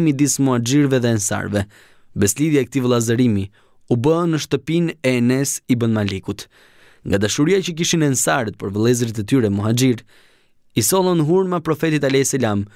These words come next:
që t'i ndante midis tyre dhe muhaxhirëve, por profeti alayhis salam nuk pranoi.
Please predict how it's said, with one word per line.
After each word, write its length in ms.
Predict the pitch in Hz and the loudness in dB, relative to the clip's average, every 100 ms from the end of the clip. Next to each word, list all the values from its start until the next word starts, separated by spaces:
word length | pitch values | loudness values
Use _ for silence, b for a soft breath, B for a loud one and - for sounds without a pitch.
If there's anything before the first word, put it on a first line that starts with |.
| b b b - | b b b -4
që 100 | 151 | -2
t'i 120 | 165 151 | 0 0
ndante 360 | 175 190 180 | 0 -2 -2
midis 340 | 156 131 135 - | 0 0 -2 -2
tyre 300 | 165 175 165 | 0 2 2
dhe 60 | 151 | 0
muhaxhirëve, 640 | 147 143 117 101 98 104 b b b b - | 0 -2 -2 0 0 -2 b b b b -6
por 180 | 95 95 | -4 -2
profeti 320 | 101 123 120 | 0 0 0
alayhis 240 | 110 104 117 | -2 -2 0
salam 280 | 113 104 98 b b 120 | 0 -2 -6 b b 0
nuk 220 | 127 - | 0 0
pranoi. 400 | 113 101 90 | -2 -2 -2